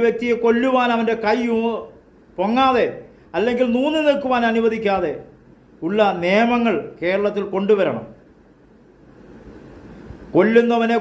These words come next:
കൊല്ലുന്നതിന് വേണ്ടിയും കൈവെട്ടുന്നവനെ കൈവെട്ടിക്കളയുന്നതിന് വേണ്ടിയും നിയമ ഭേദഗതി നമ്മുടെ ഇന്ത്യയിൽ വരുത്തേണ്ട സാഹചര്യം വന്നിരിക്കുകയാണ്. ബാക്കി എല്ലാ കാര്യങ്ങൾക്കും നിയമങ്ങൾ ഭേദഗതി വരുത്തുന്നുണ്ട് ഇന്ത്യയിൽ. പക്ഷേ ഇങ്ങനെയുള്ള കാര്യങ്ങൾക്ക് കൂടി മറ്റുള്ള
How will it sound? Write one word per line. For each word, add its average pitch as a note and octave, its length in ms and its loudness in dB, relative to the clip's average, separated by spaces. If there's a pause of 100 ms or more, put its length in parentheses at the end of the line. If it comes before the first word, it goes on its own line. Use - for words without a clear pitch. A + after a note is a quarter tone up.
കൊല്ലുന്നതിന് A#3+ 600 2
വേണ്ടിയും A#3+ 340 -2 (680)
കൈവെട്ടുന്നവനെ A#3+ 680 2 (100)
കൈവെട്ടിക്കളയുന്നതിന് A#3+ 880 2
വേണ്ടിയും G#3+ 340 0 (580)
നിയമ A3 320 2
ഭേദഗതി G#3 420 4 (140)
നമ്മുടെ G3+ 320 0
ഇന്ത്യയിൽ G#3+ 340 2
വരുത്തേണ്ട G3 440 -2 (160)
സാഹചര്യം F3+ 460 -2
വന്നിരിക്കുകയാണ്. C3+ 480 -8 (460)
ബാക്കി A3 300 2 (100)
എല്ലാ D4 160 2 (120)
കാര്യങ്ങൾക്കും C4+ 580 0
നിയമങ്ങൾ C4 400 0 (380)
ഭേദഗതി B3 480 2
വരുത്തുന്നുണ്ട് G3 520 -2 (680)
ഇന്ത്യയിൽ. F3 340 2 (680)
പക്ഷേ D3 200 -4 (100)
ഇങ്ങനെയുള്ള A3 380 2 (120)
കാര്യങ്ങൾക്ക് A3 580 0
കൂടി A3 240 0 (800)
മറ്റുള്ള B3 320 2